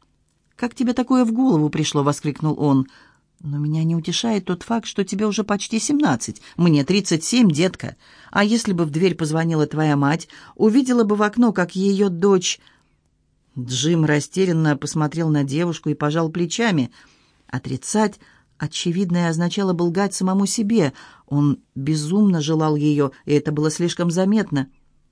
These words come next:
Взгляд Элизабет скользнул вниз к его промежности. Она сделала усилие, чтобы не улыбнуться. Джим смутился. "Черт побери", — пробормотал он, вскакивая с кресла. "Налью еще шоколада, а когда вернусь,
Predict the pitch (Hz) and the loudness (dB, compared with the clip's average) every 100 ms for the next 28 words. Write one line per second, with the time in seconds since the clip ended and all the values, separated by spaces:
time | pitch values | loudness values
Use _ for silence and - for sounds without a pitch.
0 | _ 143 135 160 170 165 - 165 160 147 | _ -8 -2 0 0 0 -4 -2 0 0
1 | 151 151 - - - - 160 147 160 156 | 0 0 -4 -20 -16 -6 -2 0 0 0
2 | 151 170 175 - 202 190 185 226 226 170 | 0 0 -2 -4 -2 -2 0 2 2 2
3 | 175 170 - 180 - _ _ _ _ _ | -4 -6 -6 -10 -10 _ _ _ _ _
4 | 165 160 147 135 165 151 151 151 - 185 | -2 0 0 0 2 2 2 0 -2 -2
5 | 170 156 165 165 170 170 180 190 165 - | -2 -4 -4 -2 -2 -2 -2 0 -2 -2
6 | 139 135 - - - 135 131 139 135 151 | -2 -2 -4 -18 -16 -10 -4 -2 0 -2
7 | 143 233 214 - 139 131 - _ - 294 | -2 0 0 0 0 -2 -6 _ -4 -2
8 | 254 - 226 233 151 139 - 165 156 151 | -2 0 2 2 2 0 -2 -2 -2 0
9 | 151 151 143 139 131 151 135 147 143 139 | 0 0 0 0 0 -2 -2 0 0 -2
10 | 151 143 131 143 139 _ _ _ 196 214 | -2 -2 -2 -4 -4 _ _ _ 2 4
11 | 208 202 247 202 151 156 139 151 151 143 | 4 4 4 4 2 -2 -2 -2 0 2
12 | 135 131 127 - - - 147 156 147 160 | 2 0 -2 -6 -10 -4 -2 -2 0 0
13 | 170 185 233 220 | 2 2 2 2